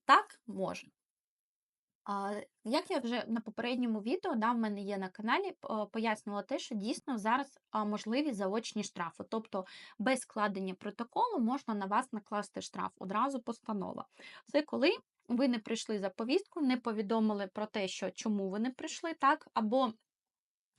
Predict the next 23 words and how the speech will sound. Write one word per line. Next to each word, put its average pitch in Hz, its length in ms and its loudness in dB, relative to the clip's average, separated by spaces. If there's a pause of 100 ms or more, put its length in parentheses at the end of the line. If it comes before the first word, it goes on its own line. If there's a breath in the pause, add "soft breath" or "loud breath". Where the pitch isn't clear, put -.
не 262 140 6
повідомили 208 580 0
про 294 160 -2
це, 381 260 0 (420 loud breath)
і 277 120 2
плюс 294 360 0
у 233 40 -2
Т 214 140 -6
Ц 220 140 -8
К 277 200 4
є 285 180 -2
належним 208 500 -2
чином 285 300 -2
підтверджені 202 640 -4
докази 190 440 -6
того, 247 360 -4
що - 180 -10
ви, 254 220 0
е, 370 60 0 (800 loud breath)
не 220 260 2
прибули, 214 580 0 (360 loud breath)
е, - 40 0
е, 202 460 0